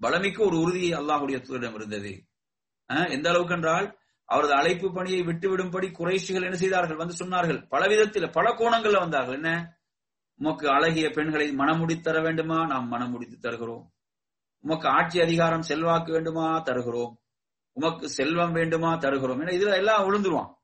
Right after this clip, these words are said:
மனிதன் விழக்கூடிய இடங்கள் தான் இதெல்லாம். ஒரு மனிதனை பொறுத்தவரை நீங்க எடுத்தீங்கன்னா,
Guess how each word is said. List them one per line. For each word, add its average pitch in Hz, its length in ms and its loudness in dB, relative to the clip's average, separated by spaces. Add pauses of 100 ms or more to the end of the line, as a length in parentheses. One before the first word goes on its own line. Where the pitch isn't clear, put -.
(360)
மனிதன் 160 360 -2
விழக்கூடிய 185 400 2
இடங்கள் 175 280 2
தான் 165 140 0
இதெல்லாம். 131 420 -4 (380)
ஒரு 101 140 -14
மனிதனை 143 340 0
பொறுத்தவரை 127 360 -4
நீங்க 123 160 -6
எடுத்தீங்கன்னா, 120 460 -4